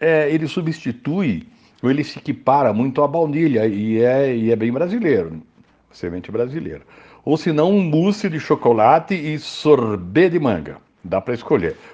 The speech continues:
O cardápio normal do restaurante também estará disponível. Se alguém quiser lá e não comer bacalhau pra acompanhar e tal, pode pedir o que achar mais interessante. O Jantura fica no Largo Pedro de Conto, dois nove cinco, lá no alto do Bigorrilho.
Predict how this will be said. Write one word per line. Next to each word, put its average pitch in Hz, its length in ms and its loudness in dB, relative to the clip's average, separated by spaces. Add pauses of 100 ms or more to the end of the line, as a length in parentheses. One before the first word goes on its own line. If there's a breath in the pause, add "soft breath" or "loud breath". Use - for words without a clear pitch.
O 101 80 -8
cardápio 127 420 2
normal 123 380 2
do 110 80 0
restaurante 98 560 -4
também 135 220 -2
estará 127 300 -4
disponível. 143 560 -2
Se 90 120 -12
alguém 95 220 -8
quiser 95 300 -4
lá 95 300 0
e 92 40 -4
não 85 120 -10
comer 85 240 -10
bacalhau 87 640 -2
pra 80 140 -10
acompanhar 87 600 -8
e - 40 -10
tal, 95 220 -4
pode 98 300 -4
pedir 113 400 -12 (440 loud breath)
o 92 140 -10
que 104 260 -6
achar 107 300 -6
mais 98 180 -6
interessante. 107 640 -6 (680)
O 131 80 2
Jantura 139 500 2
fica 139 320 -4
no 117 160 2
Largo 98 480 0 (120)
Pedro 165 340 0
de 101 140 -4
Conto, 131 520 -4
dois 139 440 0
nove 117 340 -2
cinco, 127 520 -6 (300 loud breath)
lá 226 380 4
no 151 220 -2
alto 143 360 0
do 113 140 -2
Bigorrilho. 98 640 -4